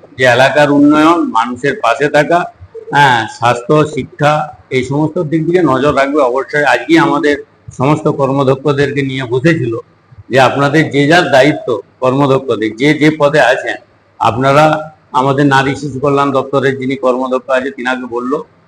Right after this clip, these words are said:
যে প্রত্যেকটি আইসিডিএস সেন্টারগুলো ভিজিট করতে হবে, ছেলেদের খাবার ঠিকঠাকভাবে তারা পাচ্ছে কি না পাচ্ছে, সরকারের যে বরাদ্দ টাকা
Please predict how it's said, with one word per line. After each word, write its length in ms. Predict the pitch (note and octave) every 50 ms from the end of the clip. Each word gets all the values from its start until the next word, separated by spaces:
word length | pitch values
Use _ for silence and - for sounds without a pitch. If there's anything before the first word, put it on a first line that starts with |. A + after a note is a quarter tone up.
| _ _ _ _ -
যে 160 | A#2 B2+ C3 C3 B2+ B2+ B2 B2+ - - - - _ _
প্রত্যেকটি 880 | D3 D3 D3+ - G3 F#3+ F#3 F#3 - G3+ G3+ G3 G3 G3 G3 G3 - - - - _ _ _ -
আইসিডিএস 560 | - B2+ D3 D#3 B2 F3 D#3+ E3 F3 D#3+ A#2 A#2+
সেন্টারগুলো 440 | C#3+ C#3+ C#3+ D#3 D3+ D3+ D3 D#3
ভিজিট 380 | C#3 A#2+ B2 C3 C3 D#3 D3+ -
করতে 260 | C3+ C3 B2+ - B2
হবে, 200 | A2+ G#2+ G2 - - - - - - - - _ _ _ _
ছেলেদের 560 | - - C3+ C3+ D#3 D#3+ C#3 D#3+ D#3+ D#3+ E3
খাবার 460 | - A#2 B2+ B2+ C#3+ D3+ D3+ D3+ C#3+ D3+ - - - - _ _ _ _ -
ঠিকঠাকভাবে 600 | D3 D3 - D#3+ D#3 C#3+ B2+ C3 C#3+ C#3+ D3 C#3
তারা 200 | C#3+ C3+ C3+ C3+
পাচ্ছে 460 | - - A#2+ B2+ B2 - D3+ D3 B2
কি 100 | C#3+ C#3+
না 140 | C3+ B2+ B2+
পাচ্ছে, 360 | - C#3 C3+ C3 - D3 C#3
সরকারের 540 | - - B2 B2 B2 C#3 C#3+ C#3 D3 C#3 B2
যে 100 | C#3+ C3+
বরাদ্দ 420 | A2 B2 B2 C3 C3+ C3 C3 C#3+
টাকা 360 | C#3 - D3+ D3+ D3+ D3 C#3